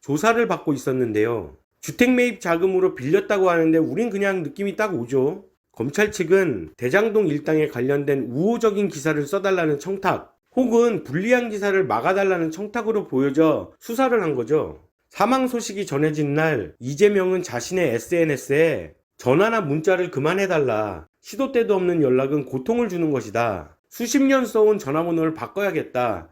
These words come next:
라는 말을 하고 사망한 기자에 대한 언급은 전혀 없었습니다. 그래서 정리를 좀 하자면 이천이십일 년 십이월 십 일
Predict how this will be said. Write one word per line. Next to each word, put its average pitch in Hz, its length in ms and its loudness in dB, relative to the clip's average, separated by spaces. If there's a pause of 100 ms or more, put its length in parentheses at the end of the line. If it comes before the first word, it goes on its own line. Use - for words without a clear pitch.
(160)
라는 156 320 2
말을 160 300 2
하고 160 400 0
사망한 247 580 -2
기자에 160 400 4
대한 151 240 2
언급은 127 400 -2
전혀 139 260 -4
없었습니다. 113 920 -4 (180)
그래서 247 380 4
정리를 226 480 2
좀 175 140 0
하자면 147 680 -2 (300)
이천이십일 170 720 0
년 180 160 4
십이월 208 460 2
십 180 200 -10
일 165 320 -2